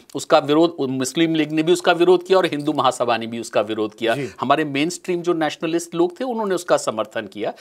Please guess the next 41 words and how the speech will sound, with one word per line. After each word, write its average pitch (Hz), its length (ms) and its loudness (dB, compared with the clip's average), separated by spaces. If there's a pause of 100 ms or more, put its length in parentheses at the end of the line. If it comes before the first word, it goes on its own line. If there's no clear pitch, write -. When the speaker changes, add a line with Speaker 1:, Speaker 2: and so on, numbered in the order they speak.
(200)
Speaker 1:
इसलिए 220 260 -2
कि 214 120 -2
राजनीति 170 440 2
में 190 160 -8
थोड़ी 180 140 2
give 135 180 -2
and 143 220 -2
take 131 160 0
चलती 113 300 -6
रहती 101 320 -6
है। 113 80 -4 (140)
Speaker 2:
हम्म। - 120 -6
Speaker 1:
आज 123 180 4
आप 131 140 2
कुछ - 200 -6
देते 120 300 -2
हैं, 120 320 -4
फिर 127 120 -8 (360)
दस 123 200 2
साल 117 180 4
बाद 120 240 2
कुछ - 200 -6
और 123 140 4
होता 113 240 0
है। 226 280 0 (320)
ongoing 139 420 4 (100)
process - 340 -8
होता 87 200 -10
है। 87 100 -14 (500)
दूसरा, 190 380 2
उन्नीस 220 340 2
सौ 233 80 2
सैंतीस 170 440 -2
के 208 120 -2
चुनाव 151 400 0
के 160 120 -4
बाद 127 260 2
में 131 60 -2
माना 113 260 0
जाता 113 360 4
है 139 240 2